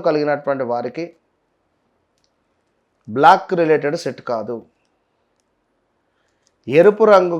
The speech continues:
కానీ, ఎరుపు రంగు రిలేటెడ్ మొలత్రాడు కానీ, ఎరుపు రంగు రిలేటెడ్ త్రాడును కానీ కాలికి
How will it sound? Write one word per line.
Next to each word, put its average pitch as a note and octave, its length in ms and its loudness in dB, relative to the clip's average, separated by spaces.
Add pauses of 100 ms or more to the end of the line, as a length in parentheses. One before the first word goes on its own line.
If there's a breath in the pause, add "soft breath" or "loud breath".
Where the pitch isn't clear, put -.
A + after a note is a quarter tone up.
కానీ, C#3 240 -2 (1500)
ఎరుపు F3+ 380 0
రంగు F#3+ 320 2
రిలేటెడ్ F3 540 2 (460)
మొలత్రాడు D3+ 480 2 (100)
కానీ, C#3+ 240 0 (800)
ఎరుపు F3 420 0
రంగు G3 300 4
రిలేటెడ్ E3+ 420 4 (100)
త్రాడును D3+ 440 4
కానీ C#3 300 -2 (500)
కాలికి D#3 460 0